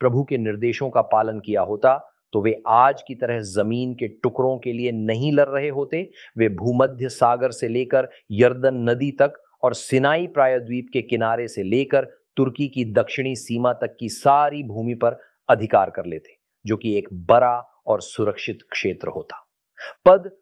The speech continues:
नौ से अठारह तक मूसा ने बताया कि उसने इजराइल को कैसे संगठित किया और कैसे उसने सरकार और नेतृत्व का पदानुक्रम स्थापित किया। हम विस्तार से नहीं बताएंगे,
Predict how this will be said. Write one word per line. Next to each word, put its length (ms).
नौ 340
से 220
अठारह 600
तक 260
मूसा 320
ने 100
बताया 500
कि 180
उसने 360
इजराइल 520
को 160
कैसे 380
संगठित 580
किया 260
और 320
कैसे 400
उसने 440
सरकार 640
और 280
नेतृत्व 600
का 160
पदानुक्रम 840
स्थापित 600
किया। 260
हम 180
विस्तार 440
से 160
नहीं 180
बताएंगे, 500